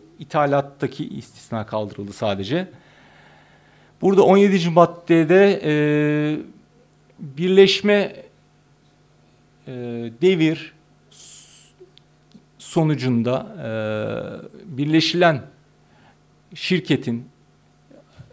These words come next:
dev-, sonraki döneme devreden K D V'leri artık inceleme yapılmadan indirim konusu yapılmayacak.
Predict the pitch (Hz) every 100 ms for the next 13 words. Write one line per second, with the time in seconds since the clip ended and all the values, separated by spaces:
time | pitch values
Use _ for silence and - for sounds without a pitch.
0 | _ _ _ _ 143 151 151 - 165 185
1 | 185 131 131 123 117 120 151 160 143 135
2 | - 156 165 147 131 123 117 123 143 208
3 | - _ _ _ _ 165 175 147 165 -
4 | - 147 156 151 147 135 127 156 160 160
5 | 139 127 160 - 151 143 139 143 151 139
6 | 127 - 143 143 120 101 92 92 -